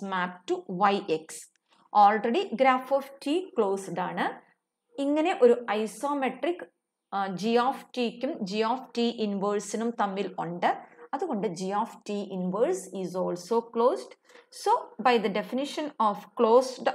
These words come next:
opera-, linear operator, T inverse is closed. അപ്പോൾ ഒരു ക്ലോസ്ഡ്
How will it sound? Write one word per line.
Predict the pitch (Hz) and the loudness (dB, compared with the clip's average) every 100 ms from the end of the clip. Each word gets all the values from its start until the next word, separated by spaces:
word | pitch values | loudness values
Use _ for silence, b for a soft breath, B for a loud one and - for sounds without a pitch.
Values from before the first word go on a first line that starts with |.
| - 185 | 2 2
opera-, | 180 208 - 196 | 2 -6 -6 -4
linear | 208 202 202 - 202 | -4 -2 -4 0 -2
operator, | 196 240 240 294 403 - B B - | 0 -2 0 -2 -2 -4 B B -8
T | 277 262 254 | -4 -2 -4
inverse | 190 185 185 226 349 - - 180 | -4 -2 2 2 2 -4 -8 -6
is | 180 - | -6 -8
closed. | 208 175 175 - - _ _ _ - | -6 -6 -8 -16 -20 _ _ _ -10
അപ്പോൾ | 185 240 - b b b b _ _ _ _ - 220 | -4 -6 -6 b b b b _ _ _ _ -4 -2
ഒരു | 214 208 - - | 0 -2 -4 2
ക്ലോസ്ഡ് | 262 254 247 - 262 | 8 8 6 -4 -6